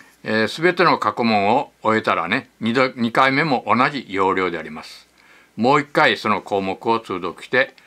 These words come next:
問題を解く。要領は一回目と同じですね。で、これを最低四回以上やりますね。はい。で、試験直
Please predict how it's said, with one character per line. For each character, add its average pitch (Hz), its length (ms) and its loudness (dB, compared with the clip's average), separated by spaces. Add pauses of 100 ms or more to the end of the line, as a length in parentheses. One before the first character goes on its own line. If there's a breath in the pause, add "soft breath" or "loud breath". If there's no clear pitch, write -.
(260 soft breath)
問 104 300 -2
題 101 180 2
を 135 80 0
解 - 120 -6
く。 - 220 -18
要 113 220 2
領 117 100 2
は 104 100 4
一 87 100 -6
回 95 160 0
目 92 120 -4
と 90 80 -4
同 87 240 -6
じ 82 100 -12
で 76 80 -16
す 107 120 -8
ね。 113 200 -2 (480 loud breath)
で、 147 140 -2
こ 175 100 2
れ 175 60 4
を 165 40 4
最 180 260 0
低 185 180 2
四 139 240 0
回 202 180 2
以 196 40 -6
上 135 280 0 (140)
や 95 100 -4
り 95 100 -6
ま 90 140 -2
す - 120 -14
ね。 120 280 -2
は 90 220 -4
い。 90 120 -10 (480 soft breath)
で、 147 300 2
試 - 100 -10
験 139 200 2
直 127 100 -2